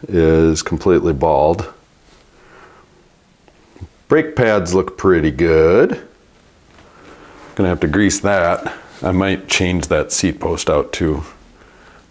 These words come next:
I don't know. We got nice upright bars. However, that shifter is blown up.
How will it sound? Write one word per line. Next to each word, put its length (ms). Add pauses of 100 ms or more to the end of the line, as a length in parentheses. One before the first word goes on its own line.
I 240
don't 140
know. 320 (120)
We 100
got 220
nice 520 (760)
upright 480
bars. 680
However, 1120 (1600)
that 240
shifter 420
is 80
blown 460
up. 320